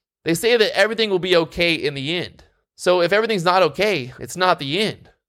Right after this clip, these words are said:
So whatever you're going through, whatever bullshit you're dealing with, it's not the end, my friends. When you're in that moment, I know, trust me, like, nothing feels more surreal and just, like, so defeating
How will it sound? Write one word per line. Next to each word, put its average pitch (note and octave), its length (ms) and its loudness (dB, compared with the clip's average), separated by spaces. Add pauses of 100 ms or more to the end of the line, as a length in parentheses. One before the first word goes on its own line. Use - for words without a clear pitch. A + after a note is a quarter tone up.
(180)
So - 160 -4
whatever A3 280 2
you're A3+ 100 4
going G#3 380 2
through, G#3+ 240 0
whatever G3 460 0 (220)
bullshit G3+ 560 0
you're E3+ 100 0
dealing F3+ 380 -2
with, C4+ 320 -6 (1040)
it's - 180 -2
not C#4 240 2
the G#3 180 -6
end, B3+ 200 -2
my B2+ 140 -2
friends. C3+ 440 -4 (220)
When F#3 160 -4
you're A3+ 120 2
in D4 120 2
that A3+ 180 2
moment, G#3 340 2
I A#3 120 -2
know, A3 280 0
trust A3 280 -2
me, C#3+ 120 -8
like, B2+ 160 -6
nothing A#3+ 420 -4
feels A3 440 0
more G#3+ 640 2 (180)
surreal G#3+ 920 2
and D#3 100 -4
just, D#3 240 -6
like, C#3+ 240 -2 (380)
so A3 360 0
defeating F#3+ 680 -6